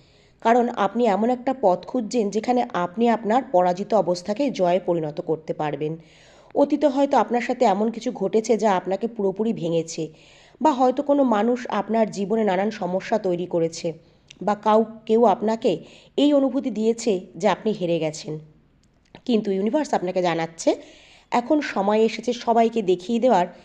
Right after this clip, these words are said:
যে আপনি হারার জন্য জন্মাননি। ইউনিভার্স আপনাকে বোঝাতে চায়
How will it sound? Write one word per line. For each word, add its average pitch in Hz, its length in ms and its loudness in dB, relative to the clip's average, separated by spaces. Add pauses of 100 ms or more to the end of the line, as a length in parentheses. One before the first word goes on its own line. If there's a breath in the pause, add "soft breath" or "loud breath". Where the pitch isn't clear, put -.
(280 loud breath)
যে 214 180 2 (480 loud breath)
আপনি 214 360 0 (380)
হারার 226 400 2
জন্য 254 300 2
জন্মাননি। 175 640 0 (600 soft breath)
ইউনিভার্স 233 420 2
আপনাকে 190 420 0
বোঝাতে 208 420 0
চায় 240 260 0